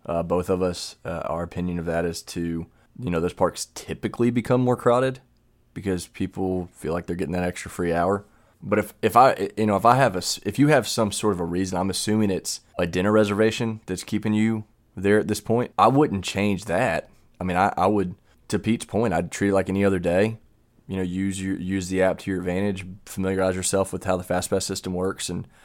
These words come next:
I think you'll be fine. I, you know, depending on how big your party is too, as long as it's not something, you know, crazy big, over four or five people, I don't think you'll have any issue getting on the attractions you wanna get on. You may feel the crowd levels a little bit when you're actually maneuvering through the park,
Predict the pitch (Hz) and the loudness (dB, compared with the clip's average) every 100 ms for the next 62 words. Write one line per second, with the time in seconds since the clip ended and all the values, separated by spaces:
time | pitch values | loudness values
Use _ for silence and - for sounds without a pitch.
0 | - _ _ - 90 110 - 85 87 - | -20 _ _ -4 0 0 0 -4 -4 -2
1 | 87 85 82 87 - _ - 90 85 107 | 0 0 -2 -4 -8 _ -8 -6 -6 -4
2 | 98 92 92 95 87 85 95 95 92 87 | -2 0 0 -2 -4 -2 0 0 -2 -4
3 | - 98 92 92 95 95 90 101 90 - | -4 -2 -2 -2 -4 -8 -8 -6 -6 -4
4 | 92 - 87 90 _ - 95 92 85 - | -6 -6 -8 -8 _ -8 -2 -2 -2 0
5 | 90 90 90 87 90 82 92 87 - 95 | 0 0 -2 -2 -2 0 -2 -2 -2 -2
6 | - 87 85 95 90 85 85 - 95 90 | 0 0 -2 -4 -4 -2 -4 -4 -8 -6
7 | 90 92 90 85 - 90 90 - _ _ | -4 -4 -4 -4 -4 -6 -6 -10 _ _
8 | - 101 107 101 92 - 95 92 95 92 | 0 2 2 2 0 2 2 0 -4 -2
9 | 90 87 95 101 92 92 95 - 107 104 | -4 -2 0 2 2 0 0 2 2 2
10 | 104 95 92 95 95 92 92 92 92 95 | 4 4 4 2 -2 -2 0 0 0 0
11 | 90 87 - 95 90 92 90 90 92 87 | 0 -2 -4 -4 -2 -2 -4 -4 -6 -4
12 | 90 92 101 | -2 -2 -4